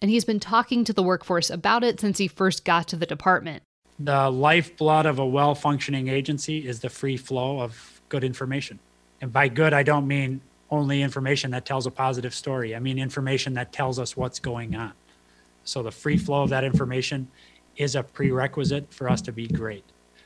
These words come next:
Speaker 2: The second is any impediments of the free flow of that information, including retaliation against whistleblowers, including ignoring requests from the Inspector General, uh, those things will not be tolerated here,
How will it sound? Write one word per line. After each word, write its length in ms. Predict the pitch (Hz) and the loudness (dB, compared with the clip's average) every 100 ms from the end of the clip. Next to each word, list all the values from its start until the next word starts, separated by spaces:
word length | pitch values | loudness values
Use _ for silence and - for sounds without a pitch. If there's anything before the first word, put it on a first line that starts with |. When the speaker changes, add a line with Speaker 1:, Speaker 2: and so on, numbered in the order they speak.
| - | -10
Speaker 2:
The 80 | 131 | -2
second 400 | - 165 160 147 | 2 2 2 4
is 300 | 147 135 - - _ | 4 4 -2 -16 _
any 300 | 165 170 165 | 0 2 2
impediments 680 | 151 - 170 165 156 160 - - - | 0 0 2 4 4 0 -2 -6 2
of 220 | 156 147 | 2 2
the 80 | 160 | -2
free 220 | 175 160 | 0 0
flow 200 | 165 165 | 2 2
of 80 | 151 | 4
that 140 | 156 | 2
information, 580 | 151 160 151 160 196 196 _ _ _ _ | 2 -2 -2 -2 -4 -8 _ _ _ _
including 520 | 151 131 - 170 160 | 0 0 2 4 4
retaliation 680 | 143 127 156 147 147 151 147 | 2 2 2 4 4 2 0
against 420 | 131 139 135 - - _ _ _ _ | 0 0 -2 -4 -14 _ _ _ _
whistleblowers, 680 | 160 160 165 135 156 156 147 | 0 2 4 4 6 6 4
including 720 | 139 127 - 175 160 156 143 - - - _ _ _ _ _ _ | 0 -4 2 4 6 4 2 -4 -20 -20 _ _ _ _ _ _
ignoring 640 | 165 143 147 160 170 170 156 | 0 2 4 6 6 6 4
requests 540 | 139 - 165 156 156 | 0 0 2 4 2
from 260 | - 143 139 | -2 -2 0
the 100 | 131 | 0
Inspector 560 | 127 - 156 151 143 | -2 0 -2 0 -2
General, 500 | 120 131 139 175 190 - - - - - | 0 0 0 0 -2 -8 -20 -20 -18 0
uh, 280 | 143 143 143 - | 4 4 2 2
those 280 | 160 165 - | 4 4 4
things 240 | 175 143 | 2 2
will 240 | 147 160 | 4 4
not 240 | 160 160 156 | 6 4 4
be 100 | 156 | 0
tolerated 640 | 151 156 165 135 107 101 - _ _ _ | 2 0 0 -2 -4 -8 -14 _ _ _
here, 300 | 131 113 | -8 -6